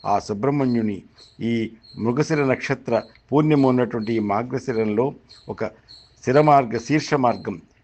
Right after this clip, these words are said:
దిశానిర్దేశంగా, శిరోభూషణంగా ఉండేటువంటి ఒక కర్తవ్యం, అది కార్తికేయుడు అందించగలడు. కనుక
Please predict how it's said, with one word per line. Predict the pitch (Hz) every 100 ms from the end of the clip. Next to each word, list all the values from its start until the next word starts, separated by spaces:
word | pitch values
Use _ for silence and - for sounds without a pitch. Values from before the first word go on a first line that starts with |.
| _
దిశానిర్దేశంగా, | 113 113 143 135 123 120 120 117 113 104 - _ -
శిరోభూషణంగా | - 131 160 143 147 139 131 127 120
ఉండేటువంటి | 113 113 110 113 107 107
ఒక | 104 110
కర్తవ్యం, | 107 104 - 117 120 98 95 - _
అది | 98 107
కార్తికేయుడు | - 101 - 135 - 120 107
అందించగలడు. | 107 101 101 92 92 85 82 - - -
కనుక | 113 143